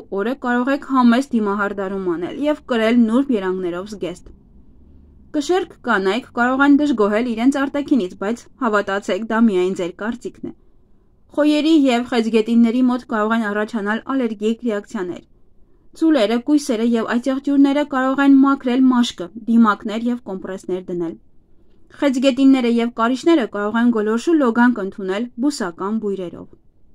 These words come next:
Բարենպաստը դեմքի և պարանոցի պլաստիկ վիրահատությունները, ինչպես նաև քթի, ականջների, կզակի ձևի շտկման, մազերի, ֆոլիկուլների փոխպատվաստման, ինչպես նաև վնասված հոնքերի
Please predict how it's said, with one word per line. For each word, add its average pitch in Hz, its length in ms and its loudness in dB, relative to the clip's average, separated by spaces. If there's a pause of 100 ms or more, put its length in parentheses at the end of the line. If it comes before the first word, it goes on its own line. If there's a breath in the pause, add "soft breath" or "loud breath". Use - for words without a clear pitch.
(760)
Բարենպաստը 262 800 0
դեմքի 233 420 2
և 262 240 2
պարանոցի 208 540 -2
պլաստիկ 254 500 -4
վիրահատությունները, 220 920 -2
ինչպես 233 420 -2
նաև 214 260 -4
քթի, 277 380 -2 (100)
ականջների, 226 640 -2
կզակի 233 560 -2
ձևի 202 320 -4
շտկման, 233 540 -4 (500 soft breath)
մազերի, 262 560 4
ֆոլիկուլների 247 880 -2
փոխպատվաստման, 202 1040 -6 (460 soft breath)
ինչպես 254 400 -2
նաև 208 340 -2
վնասված 247 560 0
հոնքերի 262 560 2